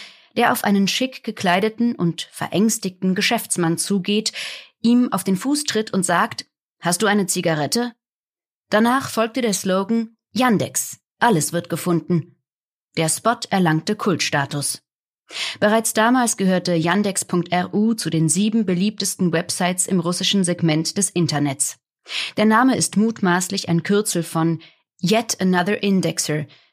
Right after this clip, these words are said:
Die drei Erfinderinnen tüftelten seit neunzehnhundertdreiundneunzig an verschiedenen Versionen der Suchmaschinensoftware. Eine andere Erklärung ist R, ja,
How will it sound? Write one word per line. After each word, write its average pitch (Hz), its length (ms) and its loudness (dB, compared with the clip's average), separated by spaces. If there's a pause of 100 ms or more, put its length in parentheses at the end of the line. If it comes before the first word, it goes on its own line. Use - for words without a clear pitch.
(200)
Die 196 80 0
drei 202 280 2
Erfinderinnen 226 720 0
tüftelten 233 600 -2
seit 170 220 0
neunzehnhundertdreiundneunzig 180 1120 0
an 180 100 0
verschiedenen 220 580 0
Versionen 185 580 0
der 170 120 0
Suchmaschinensoftware. 165 1300 -2 (500)
Eine 226 220 2
andere 247 260 2
Erklärung 180 640 0
ist - 340 -4 (420)
R, 196 400 4 (120)
ja, 180 520 0